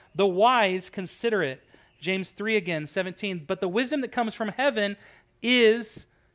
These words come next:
considerate." It's considerate. And, and really, like, it considers it. It thinks about it. How many know it, life would be tremendously better if we just operated in the wisdom of heaven and just thought about the things we said before we said 'em?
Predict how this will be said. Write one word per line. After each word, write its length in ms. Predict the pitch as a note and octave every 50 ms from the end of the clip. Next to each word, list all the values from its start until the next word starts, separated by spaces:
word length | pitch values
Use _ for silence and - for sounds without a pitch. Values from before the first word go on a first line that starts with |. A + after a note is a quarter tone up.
| _ _ _
considerate." 960 | - - A#3+ A3 G3+ - - - - - F4+ E4 C4+ G3 D3 A#2 G#2+ A#2+ - _ _ _ _ _ _ _ _ _ _ _ _ _ _ _ _ _
It's 200 | - A#3+ - -
considerate. 880 | - - - A#3+ A3 - - - - - F4+ F4+ D4+ G3 D3+ B2 A#2+ - _ -
And, 220 | G#3+ A3 A3+ A3 -
and 320 | A3 A3+ A3 G#3 F#3+ F#3+
really, 260 | A#3 D#4+ E4 D4 B3
like, 280 | G#3 A3 G#3+ G3+ - - _ _ _
it 240 | _ A#3+ C4 - _
considers 680 | - - B3+ B3 - - - - F4 D4+ B3 G#3+ E3 -
it. 400 | - D#3+ C#3 - _ - - - _ _ _ _ _ _ _ _ _ _ _ _
It 160 | - B3 A3+
thinks 420 | - - - D#4+ F4+ F4 - -
about 360 | A3 F3 C#3+ D3+ C#3 C3 A#2 A2+
it. 160 | G#2+ G#2+ _ _ _ _ _ _ _
How 100 | - C4
many 100 | D#4+ D4
know 140 | B3+ B3 A#3
it, 240 | - G3+ - - -
life 380 | - A3 F#3+ G#3 C#4 E4 - -
would 100 | A#3+ F3+
be 140 | G3 G#3 G3
tremendously 800 | - - - G#3+ G3 F#3+ G3 G#3+ B3 C4+ C#4+ - - - G3 F3+
better 340 | D3 G3+ A#3 B3+ A3+ F3+
if 140 | E3 F3 D#3+
we 80 | - A3
just 160 | G3+ G3 -
operated 400 | - F#3 G#3 G#3 A3 A3 G#3+ G3+
in 60 | G3
the 60 | F#3+ F3+
wisdom 280 | G3 G#3+ F#3+ G3 F#3+
of 80 | F3+ E3+
heaven 280 | G3 A3+ A#3 A3 F#3+ E3 - - - _
and 120 | - F#3+ F#3+
just 200 | A3 G#3 - _
thought 280 | _ G#3+ G3 A#3 C4+
about 240 | C#4 A3 G#3+ F#3 F3+
the 80 | - F3
things 360 | - - G#3+ G#3 G#3 F#3+ E3
we 100 | F3 F3
said 400 | D#3+ - - - A#3+ C4 A3+ F3
before 260 | F#3 F3 - F#3+ F#3
we 120 | F3+ F#3+ F#3
said 240 | - A#3+ C#4 E4+
'em? 160 | E4 D3+ B2